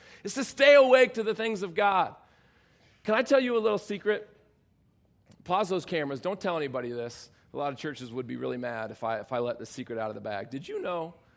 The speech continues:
you can stop going to church on Sundays? You can stop reading your Bible.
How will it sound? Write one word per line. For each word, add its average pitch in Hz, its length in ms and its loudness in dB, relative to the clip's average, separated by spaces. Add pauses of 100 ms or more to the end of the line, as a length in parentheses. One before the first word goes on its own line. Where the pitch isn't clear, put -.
(260)
you - 140 -12
can 147 120 -8
stop 156 380 0
going 151 260 0
to 127 60 -6
church 135 480 -8
on 123 160 -8
Sundays? 113 560 -8 (320)
You 147 120 -8
can 147 100 -8
stop 165 340 -2
reading 147 220 -8
your 139 80 -8
Bible. 110 540 -6